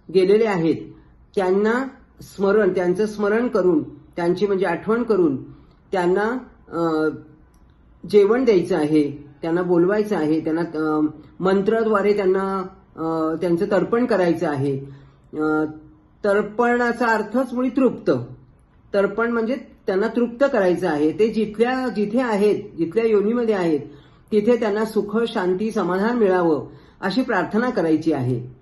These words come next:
ते हे दिवस आहेत. कारण बघा, आपल्यावरती आपल्या, आपण लहानाचे मोठे, लहानाचे मोठे आपल्या आईवडिलांनी केलं,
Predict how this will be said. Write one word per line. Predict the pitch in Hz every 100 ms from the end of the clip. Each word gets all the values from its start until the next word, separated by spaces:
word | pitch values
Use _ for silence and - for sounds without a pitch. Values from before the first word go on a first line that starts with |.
| - _ _ -
ते | 262
हे | 262 247
दिवस | 214 170 165 165
आहेत. | 135 135 127 - - - - -
कारण | 196 226
बघा, | 233 226
आपल्यावरती | 185 151 196 208 214 - 226
आपल्या, | 202 180 202 208
आपण | 202 185 208
लहानाचे | 214 196 180 202 208
मोठे, | 208 185 196 214 - 175
लहानाचे | 165 175 196 214
मोठे | 190 190
आपल्या | 185 165 190
आईवडिलांनी | 165 175 185 202 214
केलं, | 214 170 151